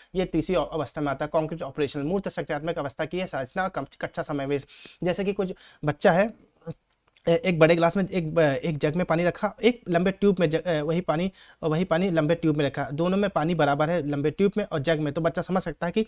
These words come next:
ये जग वाला पानी और ट्यूब वाला पानी बराबर है। लेकिन जब बच्चा इस चीज़ को समझ नहीं पाता, ये ज-,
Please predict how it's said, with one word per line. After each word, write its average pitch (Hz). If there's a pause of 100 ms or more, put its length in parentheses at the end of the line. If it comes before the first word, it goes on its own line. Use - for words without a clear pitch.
(380)
ये 185
जग 175
वाला 190
पानी 190
और 180
ट्यूब 180
वाला 175
पानी 170
बराबर 143
है। 143
लेकिन 160
जब 175
बच्चा 175
इस 151
चीज़ 170
को -
समझ 156
नहीं 196
पाता, 175
ये 180
ज-, 170